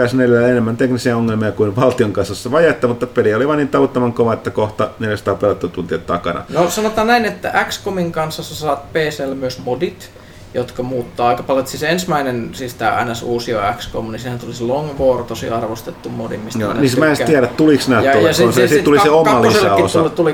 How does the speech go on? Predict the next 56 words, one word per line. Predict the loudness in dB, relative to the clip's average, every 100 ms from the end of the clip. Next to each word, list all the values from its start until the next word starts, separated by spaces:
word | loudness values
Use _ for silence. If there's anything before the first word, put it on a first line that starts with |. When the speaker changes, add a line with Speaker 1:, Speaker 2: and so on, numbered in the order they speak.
| 0
Speaker 2:
kaikkea | 0 -2 -2 0
ja |
muuta, | 2 2 2 0
että | -2
siis, | -8 -6 -6 -10 -16 -20 -20 -20 -12 -2
ja |
sit | 0 2
niitä | 2 2
on | 2
paljon | 4 4 6
enemmän | 4 4 2 -4 -4 -6
ton | -6 -2
genren | -2 -2 -4 -4
pelejä | -2 0 0
P | -2
C:llä. | -4 -2 0 2
Et |
Speaker 1:
Joo, | 4
Speaker 2:
jos | 4
sä | 4
Speaker 1:
niin |
Speaker 2:
niinku | 4 4
Speaker 1:
on. |
Speaker 2:
oikeesti | 4 2 -2 -4 -4
tykkäät | -4 0 -2 0
tosi | 0 0
paljon | 0 0 2
tosta, | 0 -2 -6
niin | -6
kyllä | -6 -6
se | -6
sit | -8
se | -10
P | -8
C | -6 -4
Speaker 1:
Niin, | 0 2
ja |
jos | 2 0
sulla | -2 2
on | 4
neljäsataa | 4 2 4 2
tuntia | 2 2 4 2
takana | 4 2 2 2
tossa, | 0 -2 -2
niin | -2 0
tota | 0 2 4
veikkaisin, | 2 2 2 4 2
että | 4
Speaker 2:
Niin. | 6
Speaker 1:
on. | 6 4 2
Et | 2
Speaker 2:
Go | 4
Speaker 1:
joo, | 6 6
Speaker 2:
for | 6
Speaker 1:
kyllä | 4
Speaker 2:
it, | 2